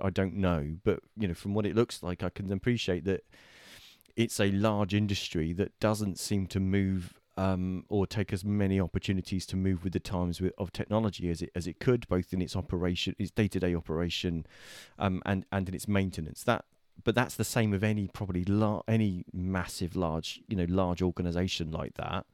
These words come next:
um, particularly one that effectively is spread over such a large geographical area. And to fix most of the issues, you require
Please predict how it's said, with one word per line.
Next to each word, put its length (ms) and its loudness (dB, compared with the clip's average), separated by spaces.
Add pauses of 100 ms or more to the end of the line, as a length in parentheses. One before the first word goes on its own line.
(440)
um, 320 0
particularly 460 0
one 240 2
that 120 -2
effectively 720 -4 (100)
is 120 -4
spread 280 -2
over 160 0
such 260 -4
a 60 0
large 320 -2
geographical 640 0
area. 320 2
And 160 0
to 80 -4
fix 320 -4
most 200 -4
of 60 -4
the 100 -4
issues, 320 -6
you 80 -4
require 580 -2